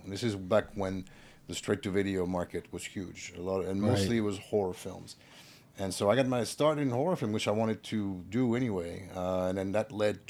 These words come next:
Speaker 1: to working, uh, on commercials there, which was also very, uh, very busy at the time.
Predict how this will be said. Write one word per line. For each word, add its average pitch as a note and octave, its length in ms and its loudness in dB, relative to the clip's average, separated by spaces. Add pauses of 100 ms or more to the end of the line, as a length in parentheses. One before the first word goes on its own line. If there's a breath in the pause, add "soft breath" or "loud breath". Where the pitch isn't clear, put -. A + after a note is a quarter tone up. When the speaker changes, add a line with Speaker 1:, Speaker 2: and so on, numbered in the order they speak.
Speaker 1:
to G#2+ 180 2
working, G2 680 -2
uh, F2+ 340 -2
on F#2+ 120 -4
commercials A2 640 -2
there, G#2+ 180 -2
which G2 240 -10
was - 120 -12
also F#2 180 -8
very, F#2 380 -4
uh, F2+ 40 -8 (600 loud breath)
very A2 180 6
busy G2+ 480 -2 (120)
at F2+ 80 -12
the - 60 -8
time. F#2 400 -6